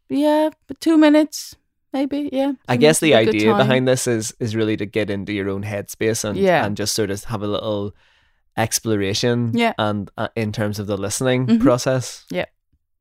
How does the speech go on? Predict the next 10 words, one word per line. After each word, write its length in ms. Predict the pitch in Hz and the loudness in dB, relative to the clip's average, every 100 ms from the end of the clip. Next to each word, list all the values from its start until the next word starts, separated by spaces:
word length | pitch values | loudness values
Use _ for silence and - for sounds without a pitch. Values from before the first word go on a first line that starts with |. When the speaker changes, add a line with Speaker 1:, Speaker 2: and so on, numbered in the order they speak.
| _ | _
Speaker 1:
exactly. 400 | - 165 - 170 147 _ - | -12 -12 -10 -16 -16 _ -12
Speaker 2:
Cool. 340 | 110 98 117 | -6 -2 -2
Speaker 1:
Very 60 | 113 | -4
Speaker 2:
So, 180 | - 120 | -4 -2
Speaker 1:
good. 180 | 98 - _ _ _ _ | -2 -8 _ _ _ _
Speaker 2:
Una 160 | 127 127 | 0 0
Lee, 380 | 113 113 120 113 _ _ _ _ _ _ _ _ - - - _ | 0 0 0 -4 _ _ _ _ _ _ _ _ -20 -20 -20 _
with 280 | 123 127 - | 2 2 2
the 220 | 120 123 | 2 2
reconstructed 840 | 120 131 135 - 117 - 123 104 | 4 2 2 2 0 0 0 -2